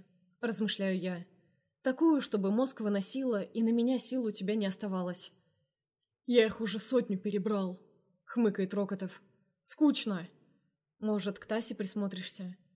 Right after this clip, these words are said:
Предлагаю осторожно. Она молчит, как партизан, но взгляды — красноречивее слов. Артур ей нравится, уже давно. "К подружке твоей?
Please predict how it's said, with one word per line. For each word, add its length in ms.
Предлагаю 460
осторожно. 640
Она 280
молчит, 400
как 180
партизан, 640
но 140
взгляды — 720
красноречивее 720
слов. 440
Артур 360
ей 240
нравится, 680
уже 220
давно. 440
"К 160
подружке 500
твоей? 500